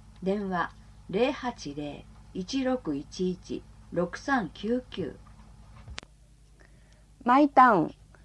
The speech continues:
Speaker 2: 子育てママをつなげるなごみカフェが子ども服を譲渡。二月七日木曜日、町と子育てフェスティバルに参加している子育て支援グループが連携し、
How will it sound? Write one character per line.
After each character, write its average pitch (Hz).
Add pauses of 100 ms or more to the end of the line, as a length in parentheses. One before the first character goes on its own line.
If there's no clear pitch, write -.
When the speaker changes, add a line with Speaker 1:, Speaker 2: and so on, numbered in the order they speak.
(480)
Speaker 2:
子 -
育 302
て 302
マ 294
マ 254
を 196
つ -
な 185
げ 180
る 170
な 190
ご 247
み 240
カ 226
フ 202
ェ 180
が - (240)
子 233
ど 269
も 285
服 -
を 175
譲 190
渡。 - (1160)
二 233
月 285
七 247
日 226
木 202
曜 240
日、 165 (520)
町 233
と 196
子 -
育 269
て 277
フ 262
ェ 269
ス -
テ 240
ィ -
バ 185
ル 180
に 170
参 214
加 208
し -
て 190
い 175
る 175 (480)
子 -
育 269
て 185
支 240
援 254
グ 254
ル 247
ー -
プ 175
が 170
連 202
携 190
し、 180